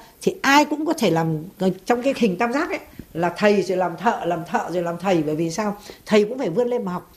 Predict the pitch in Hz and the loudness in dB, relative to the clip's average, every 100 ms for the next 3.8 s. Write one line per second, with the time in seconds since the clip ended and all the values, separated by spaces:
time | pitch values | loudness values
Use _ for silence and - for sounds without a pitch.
0 | - 208 185 254 269 175 147 170 240 - | -6 -4 -2 2 2 2 0 0 -2 -4
1 | - - - - - 240 302 247 170 185 | -18 -20 -20 -10 0 2 2 2 2 0
2 | 233 190 214 247 175 180 226 - 170 160 | 2 0 0 0 0 0 -4 -8 -8 -8
3 | 160 190 202 180 165 185 190 185 | -6 -4 0 0 0 -2 -4 -6